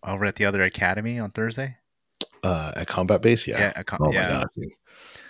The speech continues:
Speaker 2: That was, I went there again this morning.
Speaker 1: Oh, <laughs> nice.
Speaker 2: Yeah, that's where I was at this morning. So,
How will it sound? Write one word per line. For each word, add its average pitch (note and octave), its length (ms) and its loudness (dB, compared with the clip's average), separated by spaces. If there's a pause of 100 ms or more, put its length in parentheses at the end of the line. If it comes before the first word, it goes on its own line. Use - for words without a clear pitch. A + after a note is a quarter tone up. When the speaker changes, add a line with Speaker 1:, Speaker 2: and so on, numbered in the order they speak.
(180)
Speaker 2:
That F#2+ 60 0
was, F2 140 -2
I A#2 100 4
went A#2 160 8
there F#2 120 2
again F2 200 -2
this - 160 -8
morning. G#2 240 4 (760)
Speaker 1:
Oh, C#3 160 2
<laughs> - 640 0
nice. - 340 -4
Speaker 2:
Yeah, F#2+ 280 0 (360)
that's G2+ 160 4
where A#2 80 8
I G#2 40 10
was A2 60 8
at G2+ 60 8
this E2+ 180 -2
morning. F#2 320 0
So, D#2+ 360 -4